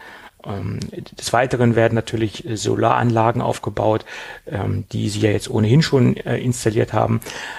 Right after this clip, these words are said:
Ähm, und das wird noch verstärkt, äh, das Ganze. Und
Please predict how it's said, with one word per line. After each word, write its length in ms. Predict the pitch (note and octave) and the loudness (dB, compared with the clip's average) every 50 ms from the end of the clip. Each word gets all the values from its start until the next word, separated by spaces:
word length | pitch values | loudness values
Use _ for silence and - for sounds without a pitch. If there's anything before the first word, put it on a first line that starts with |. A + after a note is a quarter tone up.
| - - - _ - | -16 -16 -18 _ -2
Ähm, 340 | A#2 A2+ G#2+ A2 A2 A2 A#2 | 2 2 4 4 2 0 0
und 160 | A2+ G#2 - | -2 0 0
das 160 | G#2+ - - | 0 2 0
wird 100 | C3 - | 2 2
noch 80 | A#2+ A2+ | 2 2
verstärkt, 640 | - A2 G2+ - - - A#2 B2+ - - - - | 2 0 0 2 2 2 2 2 0 -2 -10 -12
äh, 400 | - - - A#2 A#2 A#2 A#2 A#2 | -12 -8 -4 0 2 2 2 0
das 220 | A#2 - A#2 - - | -2 -4 -6 -2 0
Ganze. 420 | A#2+ A#2+ A2+ A#2+ - B2 A#2+ A2+ - - - - - - - - _ | 2 2 2 2 2 2 2 2 0 -6 -14 -16 -18 -20 -20 -20 _
Und 380 | - B2+ A#2+ A2 A#2 A#2 - | -4 -2 2 2 2 0 0